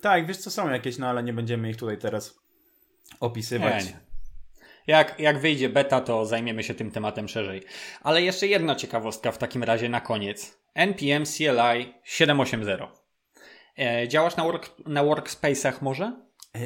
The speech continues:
Speaker 1: na Jarnie.
Speaker 2: A, na Jarnie tylko.
Speaker 1: No.
Speaker 2: Okej, no to, y, N P M chyba od wersji siedem Workspace, y, wspiera już, y, już sam z siebie. Nie trzeba posługiwać się Jarnem w tej materii również. I,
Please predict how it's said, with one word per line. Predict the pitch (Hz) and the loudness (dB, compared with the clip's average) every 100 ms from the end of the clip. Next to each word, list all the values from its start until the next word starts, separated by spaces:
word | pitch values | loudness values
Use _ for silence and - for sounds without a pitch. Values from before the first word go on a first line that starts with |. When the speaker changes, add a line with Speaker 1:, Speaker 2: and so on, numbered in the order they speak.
| 117 | -8
Speaker 1:
na | 127 117 | -8 -4
Jarnie. | 127 120 104 92 90 - _ _ _ _ _ _ _ _ - | -2 -2 -4 -8 -12 -16 _ _ _ _ _ _ _ _ -4
Speaker 2:
A, | 123 113 110 | 0 2 2
na | 113 | 2
Jarnie | 131 123 104 98 | 4 4 2 -6
tylko. | 98 92 120 | -10 -6 -2
Speaker 1:
No. | 113 | -2
Speaker 2:
Okej, | 135 117 101 | 0 0 0
no | 120 | -2
to, | 143 151 143 - 139 135 131 127 | 2 4 4 2 -4 -4 -2 -4
y, | - | -4
N | 165 180 | -4 -4
P | 165 | -2
M | 151 147 143 139 143 | 0 0 -4 -10 -8
chyba | 214 185 | 0 4
od | 131 127 | 4 4
wersji | 120 - 110 | 0 -2 -4
siedem | - 120 110 104 101 - | 0 0 0 -2 -4 -8
Workspace, | 117 113 120 - - 117 113 - | -4 -2 -2 -4 -2 -2 -2 -4
y, | 110 104 | -2 -2
wspiera | - - 123 104 101 | -4 -2 0 2 2
już, | 98 98 95 - | 2 -2 -4 -6
y, | 107 101 98 95 95 95 95 - - - | -4 -2 -2 -4 -6 -8 -12 -18 -20 -12
już | 113 - | -10 -4
sam | 120 110 | -4 -4
z | - | -6
siebie. | - 98 135 160 | -4 0 0 -2
Nie | 120 | -4
trzeba | - 110 | -2 -2
posługiwać | - - 107 107 101 | -2 -8 -6 -4 -4
się | - | -2
Jarnem | 110 107 107 113 | 2 2 0 -6
w | - | -8
tej | 113 | -4
materii | 113 - 117 120 | -4 -2 -2 -2
również. | 131 123 147 156 - - - - - - | -2 -2 -4 -4 -10 -16 -16 -14 -16 -8
I, | 156 156 156 156 | -2 0 0 -4